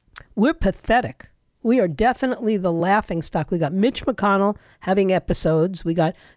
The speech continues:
Joe Biden trying to explain what the grid is to people who know what the grid is and then trying to explain how we have to strengthen the polls. Believe me, i-, it's, it's just, it's gone past the point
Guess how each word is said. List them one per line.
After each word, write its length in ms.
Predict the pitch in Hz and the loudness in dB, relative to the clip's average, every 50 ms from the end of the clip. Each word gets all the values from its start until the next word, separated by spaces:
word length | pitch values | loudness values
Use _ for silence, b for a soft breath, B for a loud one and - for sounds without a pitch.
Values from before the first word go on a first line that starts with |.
| b - | b -6
Joe 240 | - 220 240 247 | -2 0 0 2
Biden 380 | 254 - 214 208 202 180 190 185 | 2 2 2 2 2 0 -2 -4
trying 280 | - - 208 196 202 214 | -2 -2 0 0 0 0
to 60 | 208 | 0
explain 520 | 190 170 - - - - 202 202 196 190 185 | -2 -4 -6 -6 -2 0 0 0 2 0 0
what 120 | 180 - | -2 -2
the 80 | 160 147 | -2 -4
grid 400 | 135 127 175 175 214 240 226 170 | -2 0 0 2 2 2 4 2
is 240 | 160 156 151 - - | 2 2 0 -2 -2
to 120 | - 165 | -6 -4
people 320 | - - 226 196 - 202 180 | -2 -2 -4 -2 -2 -2 0
who 100 | 175 175 | 0 2
know 160 | 180 180 202 | 2 2 2
what 160 | 208 185 - | 2 0 0
the 80 | - 147 | -2 -6
grid 300 | 139 143 143 139 135 143 | -4 -2 -2 0 0 0
is 260 | 156 190 190 - 165 | 0 0 -2 -2 -4
and 120 | 160 170 | -4 -2
then 240 | 185 185 180 185 185 | 0 0 0 -2 -4
trying 360 | - - 202 202 202 214 196 - | -6 -4 -4 -2 -2 -2 -4 -4
to 120 | - 180 | -4 -6
explain 420 | 170 - - - 196 185 190 180 | -6 -6 -6 -2 -2 0 0 0
how 80 | 175 170 | 0 0
we 60 | 175 | -2
have 100 | 165 - | -2 -4
to 100 | - 147 | -4 -8
strengthen 540 | - - - - 202 202 214 - 208 180 175 | -8 -8 -4 -2 -2 -2 -2 -2 -2 -2 -2
the 100 | 165 147 | -2 -4
polls. 640 | 131 - - 220 226 240 202 143 123 127 147 - - - b b b b b b b b b b b b b 160 | -4 -4 0 2 2 2 2 0 -2 -8 -14 -16 -18 -18 b b b b b b b b b b b b b -2
Believe 300 | 202 233 214 208 180 139 | 0 2 2 2 2 0
me, 220 | 131 135 - - b b b b b b b b b b b | -2 -6 -8 -12 b b b b b b b b b b b
i-, 160 | 190 208 - - | -4 -4 -2 -2
it's, 340 | 185 175 175 - - - - | -2 -2 -2 -2 -8 -10 -6
it's 220 | - 190 180 - - | -4 -4 -4 -6 -6
just, 380 | - 269 233 - - - _ - | -4 -4 -4 -4 -4 -10 _ -4
it's 220 | - 180 - - 202 | -4 -4 -4 -4 -4
gone 400 | 175 220 233 254 262 269 233 - | 0 2 2 2 2 0 -2 -2
past 480 | - - - 269 285 285 - - - | -2 -2 0 -2 0 -2 -2 -6 -8
the 80 | 220 185 | -8 -6
point 500 | - - - 214 196 170 151 147 - | -4 -2 0 0 2 0 0 -2 -6